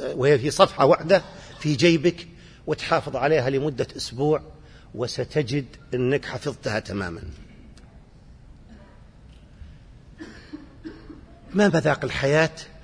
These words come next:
وأن تبدأ يومك بهذا الذكر، وتبدأ ليلتك بهذا الذكر؟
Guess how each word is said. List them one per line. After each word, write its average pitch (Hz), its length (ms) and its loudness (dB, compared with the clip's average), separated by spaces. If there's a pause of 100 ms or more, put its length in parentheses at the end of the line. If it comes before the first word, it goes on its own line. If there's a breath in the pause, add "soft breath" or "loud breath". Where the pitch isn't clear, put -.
(300 soft breath)
وأن 147 240 -4 (100)
تبدأ 131 360 -4
يومك 156 460 0
بهذا 131 300 2
الذكر، 135 420 -4 (720 soft breath)
وتبدأ 160 560 4
ليلتك 151 500 2
بهذا 127 280 2
الذكر؟ 101 360 -6